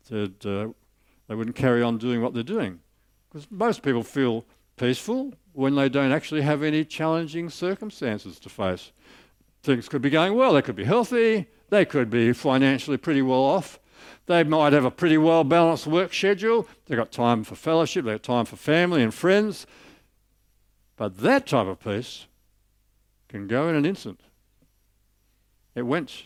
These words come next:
in, uh, an instant when somebody announced covid. And one of the reasons that's been such a big challenge to so many people is because their feeling of peace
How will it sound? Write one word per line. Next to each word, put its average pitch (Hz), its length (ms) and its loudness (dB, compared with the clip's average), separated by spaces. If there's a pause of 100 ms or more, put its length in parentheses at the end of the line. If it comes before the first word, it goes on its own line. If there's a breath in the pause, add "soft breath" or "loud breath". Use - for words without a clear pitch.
(400)
in, 110 260 -8
uh, 110 120 -4 (1400)
an 113 120 -4
instant 147 400 -4
when 123 220 -6
somebody 139 420 -2
announced 127 580 -2 (400)
covid. 135 380 -6 (1800)
And 98 200 -18
one 160 220 2
of 185 60 2
the 151 80 0
reasons 165 680 0
that's 135 180 -4
been 123 200 -4
such - 280 -6
a 135 40 -2
big 190 400 -2
challenge 156 720 2
to 117 120 -10
so 165 240 2
many 143 200 4
people 143 420 0 (240 loud breath)
is 151 120 -4
because 156 560 -2 (320 loud breath)
their 226 300 4
feeling 135 380 4
of 110 120 -4
peace 139 420 2